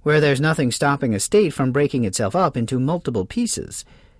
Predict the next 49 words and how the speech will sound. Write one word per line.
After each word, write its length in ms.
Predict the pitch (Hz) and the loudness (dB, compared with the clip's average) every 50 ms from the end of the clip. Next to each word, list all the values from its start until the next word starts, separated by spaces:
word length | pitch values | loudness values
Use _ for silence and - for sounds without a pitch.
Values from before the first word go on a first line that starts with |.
| _ - - | _ -6 -2
as 160 | 110 110 117 | 0 2 2
long 300 | 135 131 143 165 180 180 | 2 2 2 2 2 0
as 80 | 165 | 0
they 120 | - 165 160 | 2 2 2
obtain 500 | 151 151 - - - 196 185 165 147 139 | 2 0 -2 -4 -2 0 0 0 0 0
the 60 | 127 | -2
consent 440 | - 131 120 117 - 185 175 156 131 | -2 -2 -2 -2 0 0 0 0 -2
of 100 | 117 113 | -2 -4
the 80 | 104 | -6
people 380 | - - 117 117 117 117 117 120 | -4 -2 -4 -2 -2 0 0 0
of 160 | 120 117 117 | 0 0 0
that 240 | 113 120 160 196 - | 0 0 0 0 -2
state 440 | - - - 73 67 64 - - - - - - - - - - - | -6 -6 -6 -6 -6 -8 -10 -14 -20 -20 -20 -20 -20 -20 -20 -8 -2
and 320 | 156 151 139 113 104 101 | 0 2 2 4 2 2
the 60 | 107 | 0
state 300 | 107 - - 92 73 - | -2 0 0 -2 -2 0
legislature. 720 | - 135 175 170 156 120 - - 64 - - - - - - - - - - - _ _ - _ _ - _ _ _ _ _ _ _ - | 0 2 2 2 2 0 -2 -4 -6 -8 -8 -12 -14 -14 -18 -20 -20 -20 -20 -20 _ _ -20 _ _ -20 _ _ _ _ _ _ _ -4
This 240 | - 156 208 - | 0 2 2 4
would 140 | 226 214 185 | 6 4 6
be 180 | 170 214 247 277 | 6 4 4 4
a 60 | 247 | 4
heavy 240 | 196 180 160 147 113 | 4 4 4 4 4
lift. 500 | 127 175 147 - - - - - - - - _ - | 4 4 4 2 0 -4 -12 -18 -18 -20 -20 _ -4
I 120 | 107 131 | 0 2
mean, 300 | 135 139 123 117 104 92 | 4 4 4 4 4 2
there's 280 | 95 120 113 104 - - | 2 0 0 0 -2 -2
things 320 | - 143 156 160 139 113 | 0 0 2 2 2 2
in 100 | 113 104 | 0 -2
the 60 | 92 92 | 0 2
book 280 | 123 165 165 131 - | 2 2 2 2 0
that 120 | - 104 110 | -2 -2 0
I 120 | 104 92 | 0 -2
think 320 | - - 143 139 123 - | -2 0 0 0 -2 -2
could 220 | - - 143 156 170 | -2 0 0 2 2
happen 360 | 170 147 113 98 104 92 90 | 2 0 0 0 0 0 0
within 280 | 90 85 104 90 87 87 | 0 0 0 0 0 0
weeks 280 | 127 156 147 - - | 0 0 0 -2 -4
of 80 | 127 110 | -4 -2
the 100 | 110 98 | -2 -2
next 260 | 101 101 90 - - | 0 -2 -2 -4 -4
Democratic 520 | 120 110 107 98 - 113 107 104 104 95 | -4 -2 -2 -2 -2 -2 -2 -2 -2 -4
administration 720 | 101 90 95 101 101 92 - - - 113 117 110 - 107 92 | -4 -4 -4 -4 -4 -4 -6 -4 -4 -2 -2 -2 -4 -6 -4
coming 240 | - 113 107 107 104 | -4 -2 0 0 0
into 220 | 101 98 110 87 | 0 -2 -4 -6
total 320 | - - 131 127 98 82 | -6 -4 -4 -4 -4 -6
power 340 | - - 147 160 156 127 98 | -4 -2 0 0 0 0 0
in 120 | 92 92 92 | -2 -4 -4
D 140 | 104 98 | -4 -4
C, 420 | 87 - - 170 185 160 117 107 | -4 -4 -2 0 0 0 0 -4